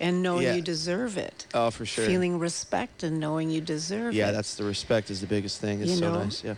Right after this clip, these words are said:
Speaker 1: if, if a man wants to be my lover, but he's willing to let me set the pace,
Speaker 2: Right, right, right.
Speaker 1: then we can have really a, a wonderful time at the right time.
Speaker 2: And to be able to hold that, I think that's the best. I mean, if that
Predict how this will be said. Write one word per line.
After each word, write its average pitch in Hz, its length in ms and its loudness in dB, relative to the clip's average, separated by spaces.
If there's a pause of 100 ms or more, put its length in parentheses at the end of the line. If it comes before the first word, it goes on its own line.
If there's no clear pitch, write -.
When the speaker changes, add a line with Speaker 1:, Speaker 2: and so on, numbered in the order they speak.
(140)
Speaker 1:
if, 165 300 0
if 170 200 2
a 185 60 4
man 208 420 2
wants 190 300 0
to - 100 -6
be 190 180 2
my 180 200 2
lover, 202 400 0
but 165 180 -2
he's 170 220 -2
willing 185 340 2
to 185 140 -4
let 170 280 0 (220)
me 190 580 2
set 170 360 -2
the 156 100 -2
pace, - 1080 -4
Speaker 2:
Right, 101 400 2
right, 101 200 2
right. 92 160 -2 (160)
Speaker 1:
then 185 180 4
we 202 100 2
can 208 200 0
have 175 300 0
really 196 340 0
a, 165 100 0 (140)
a 160 100 -2
wonderful 170 540 0
time 190 580 -2
at 156 160 -4
the 87 100 -2
right - 280 -2
time. - 420 -4 (140)
Speaker 2:
And 110 160 -2
to 123 60 2
be 123 120 2
able 127 160 4
to 107 80 -2
hold 127 360 2
that, 104 220 -2
I 127 140 4
think 113 220 -6
that's 117 240 0
the 95 80 -10
best. 92 420 0
I 85 60 -2
mean, 90 160 -2
if 85 120 -6
that 104 160 0